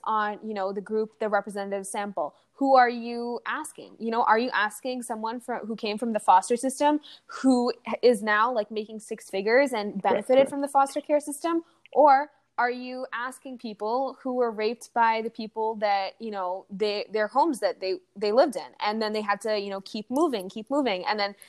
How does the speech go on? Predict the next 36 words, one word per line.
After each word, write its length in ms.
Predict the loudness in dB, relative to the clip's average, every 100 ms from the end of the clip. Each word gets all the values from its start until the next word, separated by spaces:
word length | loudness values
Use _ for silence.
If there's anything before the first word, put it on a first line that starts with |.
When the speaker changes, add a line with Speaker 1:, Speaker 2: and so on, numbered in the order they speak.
| _
Speaker 1:
they 140 | 4 4
had 300 | 6 2 2
to, 420 | -2 0 0 0 -4
you 120 | -8
know, 280 | -4 -4 -6 _ -8
leave 260 | -4 0
their 120 | 2 2
house, 340 | 4 4 4
they 100 | -4
were 100 | -4
runaways, 500 | -2 -2 -2 -8 -14
stuff 260 | -8 -6 -4
like 140 | -4
that. 220 | 0 -2 0
So 100 | -2
it's 180 | -2 -6
very, 460 | 0 2 4 2
very, 520 | 2 2 2 0 -4 0
as 180 | 0 0
you 60 |
said, 220 | -4 -2 -4
it's 120 | -4
very 200 | 0 0
subjective, 640 | -2 -6 -4 -4 -2 -2 -2 _ _ -4
and 220 | -4 -4
politics 560 | 0 0 2 -2 -2
is 160 | -4 -4
never, 520 | 0 0 2 2 0 -2
y-, 180 | -6 -6
y-, 200 | -4 0
like 200 | 0 0
you 80 | 0
said 160 | 0
this 180 | 0 -2
too, 160 | 0 4
like, 240 | 4 2